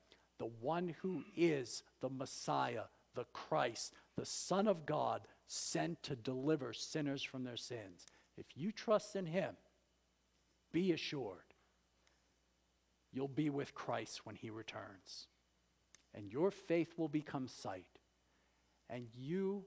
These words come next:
will enjoy the full blessing of the presence of God to all eternity. That's the hope of the gospel. You can be assured of salvation, you who confess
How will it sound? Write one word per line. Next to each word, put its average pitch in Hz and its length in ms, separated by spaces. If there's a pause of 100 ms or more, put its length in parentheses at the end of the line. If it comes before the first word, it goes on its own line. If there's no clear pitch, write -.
will 160 400 (100)
enjoy 139 920 (120)
the 120 100 (320)
full 170 420 (260)
blessing 147 680 (120)
of 113 120
the 107 100 (220)
presence 151 480
of 135 180
God 117 460
to 110 200 (120)
all 135 380
eternity. 98 720 (920)
That's 160 440
the 143 100
hope 139 320
of 123 80
the 127 80
gospel. 117 540 (840)
You 127 360
can 190 200
be 180 140
assured 160 380
of 147 80
salvation, 123 880
you 139 200
who 185 160
confess 151 720